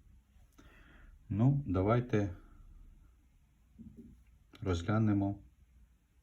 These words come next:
варіант номер один. І так, давайте ще раз проаналізуємо наше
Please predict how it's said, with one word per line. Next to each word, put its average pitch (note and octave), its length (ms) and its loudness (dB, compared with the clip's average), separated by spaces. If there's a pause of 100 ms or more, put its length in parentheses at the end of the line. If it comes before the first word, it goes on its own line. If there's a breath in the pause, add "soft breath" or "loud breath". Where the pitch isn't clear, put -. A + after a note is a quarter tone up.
(680)
варіант F2 540 0
номер F2 320 0
один. D#2+ 320 -6 (1800 loud breath)
І G2+ 120 0
так, E2 320 -4 (280)
давайте G#2+ 420 0
ще G#2 220 0
раз G2 180 -2
проаналізуємо F2+ 880 2
наше F2 480 -2